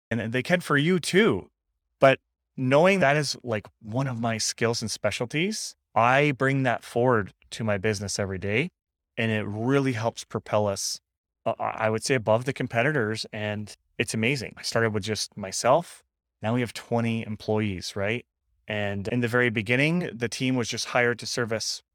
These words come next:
my business. And then I had a dream. I'm like, "Why would you do that? Like, why don't you just build a whole team and everybody helps everybody?" And so that's what it's transformed into.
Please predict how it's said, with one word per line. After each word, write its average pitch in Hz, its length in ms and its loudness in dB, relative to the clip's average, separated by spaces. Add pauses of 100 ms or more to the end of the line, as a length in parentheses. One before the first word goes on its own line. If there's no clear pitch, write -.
(200)
my 107 220 2
business. 156 580 0 (360)
And 120 160 0
then 113 80 2
I 113 80 2
had 123 180 0
a 117 40 0
dream. 135 320 0
I'm 110 100 0
like, 107 160 -4 (120)
"Why 143 140 0
would 170 200 -4
you 143 60 0
do 127 180 0
that? 180 280 -2 (140)
Like, 113 300 0
why 113 340 2
don't 190 140 0
you 147 100 -4
just 131 280 -6
build 127 200 2
a 113 40 -4
whole 107 260 -2
team 127 680 -2 (500)
and 120 200 -4
everybody 131 440 2
helps 117 360 -4
everybody?" 107 520 -2
And 110 200 -4
so 123 160 0
that's 131 280 2
what 127 120 4
it's - 200 -2
transformed 120 680 -2
into. 107 580 -2